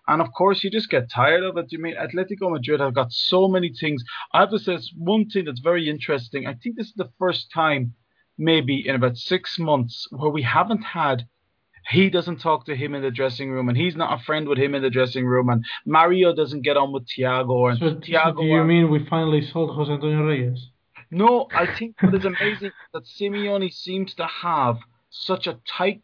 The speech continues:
Speaker 1: grasp on that team that they don't, <laughs> they're terrified to do anything.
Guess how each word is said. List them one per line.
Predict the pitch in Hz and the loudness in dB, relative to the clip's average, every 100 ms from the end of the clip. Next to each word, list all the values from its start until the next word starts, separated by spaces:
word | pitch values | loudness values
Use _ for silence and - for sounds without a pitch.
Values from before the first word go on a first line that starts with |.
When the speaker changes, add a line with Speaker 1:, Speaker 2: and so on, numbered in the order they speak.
| - | -8
Speaker 1:
grasp | 185 180 175 123 - | -2 2 2 0 -6
on | - 147 | -4 0
that | 147 - | -2 -4
team | - 175 131 110 - - - - | -8 -4 -2 -2 -6 -20 -8 -4
that | 123 | -2
they | 151 | -4
don't, | 120 175 156 165 120 - | -2 -2 0 0 -2 -8
<laughs> | - | -6
they're | 151 | -4
terrified | - 156 170 - - 170 135 120 | 2 2 2 -2 -2 0 0 -6
to | - | -10
do | 120 - 175 | -6 0 2
anything. | 170 175 123 139 117 | 2 -4 -2 -2 -2